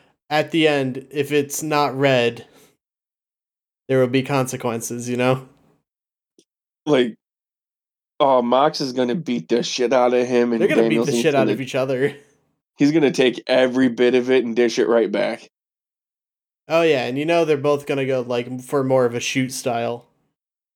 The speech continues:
Speaker 2: Yeah, that one's gonna be more of an all-out brawl. And it, it's gonna be, can Danielson, with all his technical prowess, hem in the ferocity of Mox?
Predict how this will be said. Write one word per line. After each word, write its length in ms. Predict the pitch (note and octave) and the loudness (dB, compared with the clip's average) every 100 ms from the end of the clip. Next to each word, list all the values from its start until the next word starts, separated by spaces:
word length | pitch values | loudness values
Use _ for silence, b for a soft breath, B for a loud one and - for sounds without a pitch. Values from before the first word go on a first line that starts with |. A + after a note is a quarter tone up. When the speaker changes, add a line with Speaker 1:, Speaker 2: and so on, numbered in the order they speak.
| _ _ _ | _ _ _
Speaker 2:
Yeah, 240 | - C#3 A#2+ | -2 0 2
that 240 | D#3+ D3+ | 0 0
one's 200 | F#3 G3 | 2 0
gonna 180 | F3 F3+ | 0 0
be 140 | D#3+ | 0
more 220 | D#3 D3 C#3+ | 0 2 0
of 100 | B2+ | 2
an 300 | A#2+ G#3 - _ | 0 -2 -8 _
all-out 460 | A#2 B2 B2 A#2 A2 | -2 2 2 -2 -4
brawl. 440 | A2+ A#2 A2 G#2 _ _ _ _ _ _ _ _ _ _ _ _ _ _ _ - | -4 -2 -4 -8 _ _ _ _ _ _ _ _ _ _ _ _ _ _ _ 0
And 420 | B2+ B2 B2 A#2 A#2 | 2 4 2 -2 -4
it, 320 | C#3+ B2+ A#2+ C#3 | -2 -2 -2 -4
it's 180 | B2 B2 | -4 -2
gonna 320 | C3+ C3+ C#3+ | 0 2 0
be, 680 | C3 C#3+ C#3 C3 C3 B2 - _ _ _ _ _ _ _ _ _ _ - | 0 0 2 2 2 0 -4 _ _ _ _ _ _ _ _ _ _ -18
can 280 | - C#3+ B2+ | -2 -2 0
Danielson, 680 | B2 B2+ C3 C#3+ C#3+ F3 D#3 | 2 2 4 2 2 0 0
with 120 | C3 | 0
all 120 | C#3 | 2
his 120 | C3+ - | 0 0
technical 480 | C#3+ C3+ C3+ A#2+ A#2+ | 0 0 -2 -4 -4
prowess, 880 | - C#3+ C3+ B2 A#2+ A#2+ A2 - - _ | 0 2 2 2 2 0 -2 -6 -12 _
hem 500 | - - C#3 C3 A#2+ - | -14 -4 0 2 0 -2
in 460 | C3+ C3 A#2+ A#2 A2 _ _ _ _ _ _ - | 0 2 0 -2 -8 _ _ _ _ _ _ -4
the 160 | B2 | -2
ferocity 760 | A#2 B2+ A#2+ B2+ B2 - A#2 A#2 | 0 2 2 2 0 0 2 2
of 140 | A2+ | 0
Mox? 560 | A2+ G#2 - - - | 0 -2 -6 -16 -18